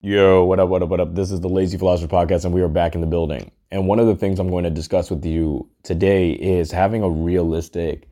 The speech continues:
self-concept. And what that means is that a lot of people actually don't have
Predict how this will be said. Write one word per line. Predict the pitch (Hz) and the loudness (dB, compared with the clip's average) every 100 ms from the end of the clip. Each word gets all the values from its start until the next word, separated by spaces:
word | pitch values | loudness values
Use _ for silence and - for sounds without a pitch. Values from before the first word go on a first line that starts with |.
| _ _ _ _ | _ _ _ _
self-concept. | - 101 87 - 82 82 82 78 71 - | -2 4 4 2 -6 -4 -4 -6 -6 -6
And | 80 | -8
what | 95 | -4
that | 117 92 | -2 -2
means | 87 90 78 | 0 -2 -2
is | 78 | -2
that | 85 | -2
a | 78 | 0
lot | 76 78 87 | 0 0 -2
of | |
people | 76 92 90 80 71 - _ | -4 -6 -4 -4 -4 -6 _
actually | 87 87 - - 90 | -4 -4 -4 -2 -2
don't | 82 82 73 | 0 -4 -6
have | 90 85 82 80 76 - | -4 -2 -2 -4 -6 -10